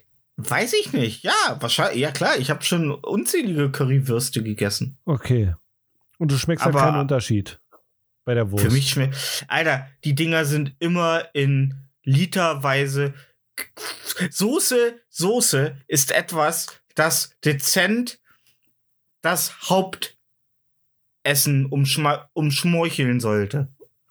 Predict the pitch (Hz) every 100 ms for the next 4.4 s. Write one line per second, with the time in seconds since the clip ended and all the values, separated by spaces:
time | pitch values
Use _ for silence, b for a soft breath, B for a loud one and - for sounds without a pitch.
0 | _ - 113 113 104 120 135 175 185 208
1 | 202 170 - - _ _ _ _ _ -
2 | 160 - - 135 113 170 - 240 233 202
3 | 165 208 196 135 131 135 117 117 113 110
4 | 131 147 151